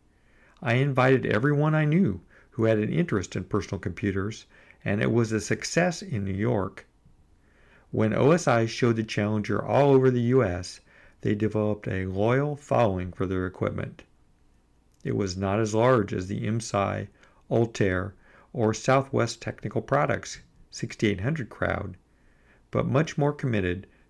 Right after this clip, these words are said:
to Mike's ideas and designs. Other designers packed as much circuitry as they could get into the smallest possible space,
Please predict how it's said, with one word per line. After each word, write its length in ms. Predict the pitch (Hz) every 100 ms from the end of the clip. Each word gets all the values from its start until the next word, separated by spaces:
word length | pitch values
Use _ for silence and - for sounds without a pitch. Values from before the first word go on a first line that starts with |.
| -
to 100 | 92
Mike's 320 | 98 107 -
ideas 480 | 104 104 95 92 90
and 140 | 92
designs. 760 | 98 90 95 87 95 92 - - _ _ _ _ _ _ _ _
Other 300 | - 185 196
designers 640 | 113 98 98 92 92 92 - _ _ _
packed 260 | - 107 -
as 160 | 95 90
much 220 | 107 104
circuitry 600 | - 143 147 - 151 139
as 140 | 117
they 100 | 107
could 220 | 104 107
get 320 | 95 151 - - _ _ -
into 180 | 117 104
the 180 | 98 - _ _
smallest 680 | - - 120 135 95 - -
possible 420 | 110 101 104 104
space, 600 | 98 - 113 92 - -